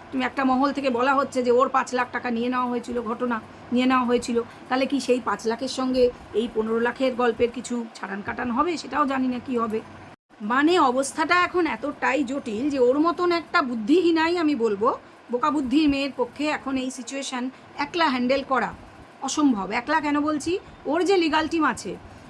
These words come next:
তার যে, যাকে আমরা জানি, যাকে আমরা জানি, ওর বক, সে কিন্তু আড়ালে থাকে মেঘনাদের মতন। সে আড়াল থেকে কলকাঠি নাড়ে, আমরা বুঝি, কলকাঠি নাড়ে, কিন্তু ওর ফেভারে নাড়ে কি? এই যে আমরা একজনের কমিউনিটি পোস্ট থেকে জানতে পারছি যে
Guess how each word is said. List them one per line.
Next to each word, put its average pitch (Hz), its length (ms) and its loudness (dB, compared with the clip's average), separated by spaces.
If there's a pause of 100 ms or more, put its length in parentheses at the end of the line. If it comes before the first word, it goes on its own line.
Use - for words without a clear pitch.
(160)
তার 302 260 4
যে, 370 280 0 (200)
যাকে 294 360 -2
আমরা 339 220 2
জানি, 262 360 0 (580)
যাকে 285 180 -4
আমরা 349 140 0
জানি, 254 340 0 (160)
ওর 247 120 -4
বক, 262 240 0 (640)
সে 339 260 -4
কিন্তু 440 300 0 (540)
আড়ালে 302 300 0
থাকে 202 240 -10
মেঘনাদের 262 480 0
মতন। 190 240 -10 (160)
সে 320 80 -8
আড়াল 330 280 0
থেকে 302 180 -10
কলকাঠি 330 440 -4
নাড়ে, 359 240 0
আমরা 359 200 0
বুঝি, 262 340 -4 (400)
কলকাঠি 311 380 -4
নাড়ে, 285 420 2
কিন্তু 269 240 -4
ওর 262 160 0
ফেভারে 254 360 -2
নাড়ে 294 240 -2
কি? 247 260 -4 (420)
এই 320 180 2
যে 427 160 4 (140)
আমরা 302 260 2
একজনের 302 300 -2
কমিউনিটি 294 440 0
পোস্ট 269 340 -6
থেকে 294 180 -10
জানতে 233 260 -6
পারছি 269 400 -6
যে 269 260 -6